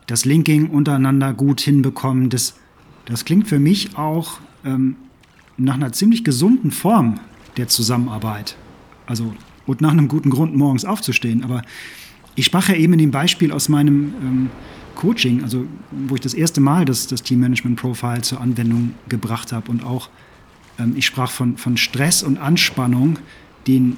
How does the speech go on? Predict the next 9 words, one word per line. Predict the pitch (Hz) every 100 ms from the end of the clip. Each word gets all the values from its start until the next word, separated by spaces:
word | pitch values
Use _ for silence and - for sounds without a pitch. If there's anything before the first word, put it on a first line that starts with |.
| -
die | 131
Führungskraft, | - 147 139 - 135 -
aber | 120 -
auch | 67
die | -
Mitarbeiterin | 120 143 135 120 120 120 123 120 - _ _ _ _ _ _
gespürt | - 120 - 151 160
hat. | 123 113
Sowas | 127 - -